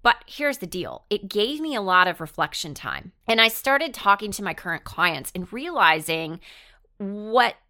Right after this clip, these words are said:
fears they had and what was going on in their practices and their businesses and how I could help them. And it's interesting because ding, ding, ding, ding, ding,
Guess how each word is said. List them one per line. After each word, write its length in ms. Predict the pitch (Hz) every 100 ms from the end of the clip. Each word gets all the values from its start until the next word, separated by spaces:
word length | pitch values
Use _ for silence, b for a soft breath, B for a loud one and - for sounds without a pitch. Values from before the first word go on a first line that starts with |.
| _
fears 300 | - 185 156
they 120 | -
had 360 | 113 - - - _ -
and 200 | 196 202
what 180 | 226
was 120 | 220 196
going 300 | 196 175 165
on 400 | 160 160 160 160
in 220 | 180 165 160
their 160 | 170
practices 680 | 165 156 156 - 151 151 151
and 100 | 147
their 120 | 151
businesses 640 | 139 127 - - - - -
and 120 | 180
how 240 | 202 214
I 120 | 202 196
could 180 | -
help 480 | 190 - 233 294 _
them. 280 | - 104 180 - B B B B B -
And 140 | 254
it's 160 | 269 302
interesting 480 | 330 339 - 233
because 400 | 196 190 214 196
ding, 220 | 190 285 294
ding, 180 | 294
ding, 180 | 277 285
ding, 200 | 285 277
ding, 400 | 285 277 277 285